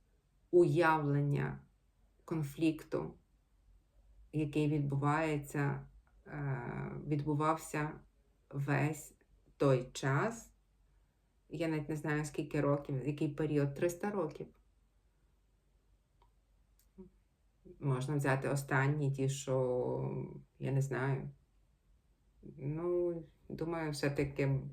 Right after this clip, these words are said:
ближче до триста років хай буде. Це коли те, що ми відчуваємо, не відповідає тому, що є навколо.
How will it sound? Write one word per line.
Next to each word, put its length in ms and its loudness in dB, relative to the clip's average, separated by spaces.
ближче 600 2
до 180 4
триста 500 0
років 440 -4
хай 120 -6
буде. 420 -6
Це 280 2
коли 840 2
те, 140 2
що 260 -4
ми 300 0
відчуваємо, 1120 0
не 280 6
відповідає 920 0
тому, 360 2
що 380 -2
є 180 2
навколо. 760 0